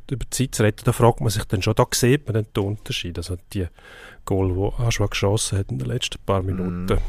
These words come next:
Speaker 1: Ohne Gegenwehr.
Speaker 2: Mhm. Aber jetzt zum
Speaker 1: Konzeptlos.
Speaker 2: grossen,
Speaker 1: Ja.
Speaker 2: zum grande Finale. Bitte, lass uns,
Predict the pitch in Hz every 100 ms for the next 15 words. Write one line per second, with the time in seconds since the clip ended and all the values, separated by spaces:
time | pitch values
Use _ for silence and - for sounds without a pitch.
0 | - - - - - - 98 98 - 95
1 | - 87 85 87 87 85 80 85 - 147
2 | 147 156 - 127 143 131 123 123 139 110
3 | 131 123 - - - 90 92 - - 127
4 | 117 120 135 147 131 123 117 104 127 110
5 | 95 120 - - 104 101 - - - -
6 | 123 123 120 117 - -